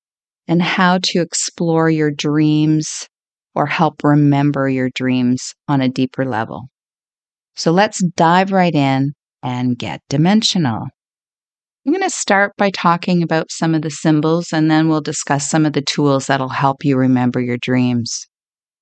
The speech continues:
So a really common one is flying.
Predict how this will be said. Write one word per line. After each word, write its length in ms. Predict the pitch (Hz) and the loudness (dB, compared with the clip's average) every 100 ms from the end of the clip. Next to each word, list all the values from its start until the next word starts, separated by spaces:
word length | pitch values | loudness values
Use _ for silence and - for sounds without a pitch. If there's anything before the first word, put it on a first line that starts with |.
| _ | _
So 240 | - 180 | 0 2
a 100 | 170 | 2
really 380 | 190 240 262 240 _ _ - | 4 2 2 -2 _ _ -4
common 560 | 175 175 180 165 147 | 0 2 2 2 0
one 380 | 135 - - 185 - _ _ _ _ _ | -4 -8 -6 -6 -6 _ _ _ _ _
is 200 | 190 - | -4 -4
flying. 580 | - 233 247 131 - | 0 0 2 0 -4